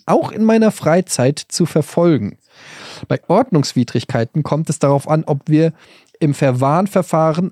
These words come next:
alles bis fünfundfünfzig Euro Strafe oder im Bußgeldbereich alles ab fünfundfünfzig Euro Strafe sind. Wenn du zum Beispiel falsch parkst, kann ich nach meinem Empfinden entscheiden, ob ich, ob du dafür belangt wirst.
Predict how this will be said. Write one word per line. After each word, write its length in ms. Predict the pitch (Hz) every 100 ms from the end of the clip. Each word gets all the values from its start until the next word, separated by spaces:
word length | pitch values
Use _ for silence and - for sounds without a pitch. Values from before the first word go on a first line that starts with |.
| -
alles 320 | 147 196 214
bis 220 | - 170
fünfundfünfzig 800 | - 180 175 160 170 160 - 147
Euro 240 | 160 143 131
Strafe 560 | - - 123 151 - -
oder 220 | 180 190
im 180 | 190 135
Bußgeldbereich 1300 | 214 254 277 - 110 113 - - - 113 110 113 -
alles 260 | 147 170 - -
ab 220 | 196 -
fünfundfünfzig 800 | - 127 113 - 113 - 123 -
Euro 260 | 127 113 104
Strafe 480 | - 98 87 -
sind. 240 | 127 - - - - - -
Wenn 140 | 156
du 80 | 196
zum 160 | - 160
Beispiel 320 | 160 - 143
falsch 420 | - 160 185 - -
parkst, 480 | 139 160 - -
kann 160 | - 170
ich 120 | 185
nach 220 | 139 143
meinem 220 | 143 147 135
Empfinden 420 | 120 175 180 143
entscheiden, 420 | 123 143 143 147
ob 200 | - 147
ich, 260 | 131 - - _ _ _
ob 200 | 170 -
du 100 | 175
dafür 300 | 143 131 143
belangt 520 | 127 123 120 120 -
wirst. 280 | 110 -